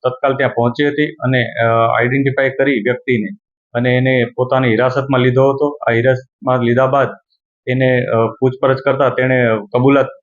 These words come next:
કરી હતી કે આ બનાવમાં, અ, પોતે જ આરોપી છે અને સમગ્ર બનાવમાં પોતે, અ, સુવા બાબતે આસપાસમાં, અ, ઝઘડો થયો હતો અને આ ઝઘડાના ભાગરૂપે તેણે પોતે, અ, પોતા પાસે રહેલું ચપ્પુ, અ, ભોગ બનનારને મારી દીધું હતું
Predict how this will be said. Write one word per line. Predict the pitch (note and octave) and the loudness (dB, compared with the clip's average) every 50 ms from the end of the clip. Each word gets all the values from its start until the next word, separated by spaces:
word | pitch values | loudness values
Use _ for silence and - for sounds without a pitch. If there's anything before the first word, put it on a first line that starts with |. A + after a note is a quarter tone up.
| _ _ - | _ _ -6
કરી | A#2 A2 A2 G#2 | -4 -2 -2 -2
હતી | G#2 G#2 C3+ C#3+ | -2 -2 -6 -6
કે | C#3 - B2 | -4 -2 -2
આ | A#2+ A#2+ | 0 0
બનાવમાં, | A#2 A#2 A#2 B2 B2+ C3 C3 C3 B2+ B2 B2 _ _ _ _ _ _ _ _ - A#2 | 0 0 0 0 0 0 0 0 -2 -2 -4 _ _ _ _ _ _ _ _ -2 -2
અ, | A#2 | -2
પોતે | A#2 - B2 B2 B2 D3 C3+ | -2 0 -2 -2 0 0 0
જ | B2+ | 2
આરોપી | B2 A#2+ B2+ C3+ C3+ - C#3+ B2+ | 2 2 2 0 0 -2 -4 -4
છે | C3 D#3+ F3 E3+ E3+ _ _ _ _ _ _ - | -2 -4 -4 -4 -6 _ _ _ _ _ _ -6
અને | B2 B2+ C3+ C3+ C3+ C3 C3 B2+ | -4 -2 0 2 2 2 2 0
સમગ્ર | B2 C3 - - C3 C#3 C#3+ C#3+ C#3+ C#3 | -2 -4 -4 -2 0 0 2 2 0 2
બનાવમાં | B2+ B2+ C3+ C#3+ C#3+ C#3+ C#3 C3 A#2 A2 | 2 2 2 2 2 2 2 0 0 0
પોતે, | A2 - B2+ B2+ B2+ C#3+ C#3 C3+ | -2 -2 -4 -2 0 0 0 0
અ, | C3+ - - - B2 A#2 A#2 A2+ | 0 -2 -2 -2 0 2 2 2
સુવા | G#2+ - - C3 C3+ D3+ D3 | 0 -2 0 0 2 2 2
બાબતે | C3+ C#3 C#3 C3+ C3+ C3+ C3 C3+ B2 G#2 | 2 2 0 2 2 0 0 0 0 0
આસપાસમાં, | G2+ A2+ A#2 A#2+ - - - C3+ B2+ - - B2 A#2+ A#2 A2+ - _ _ _ _ _ - | 0 0 0 0 -2 -2 -2 -2 -2 -2 -2 -4 -4 -4 -4 -8 _ _ _ _ _ -8
અ, | A2 A2+ | -8 -6
ઝઘડો | G2 G#2+ G#2+ A2 C3+ C#3 C#3 | -2 -2 0 2 2 2 2
થયો | - C3 B2 B2+ | 2 2 2 2
હતો | B2 B2 B2 - C3+ | 2 2 2 0 2
અને | B2+ B2+ C3 | 2 2 2
આ | B2+ B2+ | 2 0
ઝઘડાના | A2+ G#2+ A2+ A2+ C3 C3+ C3+ C3+ B2 | 0 0 0 0 2 0 2 0 0
ભાગરૂપે | A2+ A2+ A#2 B2 B2 B2+ C3 B2 B2+ A#2+ A2 G#2 G#2+ | 0 0 0 0 0 -2 -6 -4 -2 -2 -2 -2 -6
તેણે | _ - A#2+ B2 B2 A#2+ | _ -6 -4 -2 -2 -2
પોતે, | A#2+ A#2+ B2 A#2+ - B2+ B2 A#2+ A2+ A2 | 0 0 -2 0 2 2 2 2 2 2
અ, | A2 G#2+ G#2 G#2 - _ - | 0 0 -2 -4 -8 _ -6
પોતા | B2 A#2+ A#2+ C3 | -6 -2 -2 0
પાસે | B2+ C3 B2+ B2+ B2+ A#2 | 0 0 -2 0 0 0
રહેલું | A#2 A#2+ A#2+ A#2+ A#2+ A#2+ A#2+ | 2 2 2 2 0 0 -2
ચપ્પુ, | A#2+ A#2 - C3+ C3 G#2+ - - _ _ _ _ _ _ _ _ _ - | -4 -4 -2 -4 -4 -4 -6 -10 _ _ _ _ _ _ _ _ _ -4
અ, | A2+ A2 G#2+ | -2 -2 -2
ભોગ | G2+ G#2+ A#2 A#2+ A#2 A#2+ | 0 0 -2 0 0 0
બનનારને | B2 B2 B2+ B2 A2+ A2+ | 0 2 2 0 0 0
મારી | G#2+ A2 A#2 B2+ C3+ | 0 0 2 2 0
દીધું | B2+ A2 A2+ G#2+ G#2 G#2 G2+ | 0 0 -2 -2 -2 -4 -4
હતું | G#2 A#2+ B2 C3 | -4 -6 -6 -6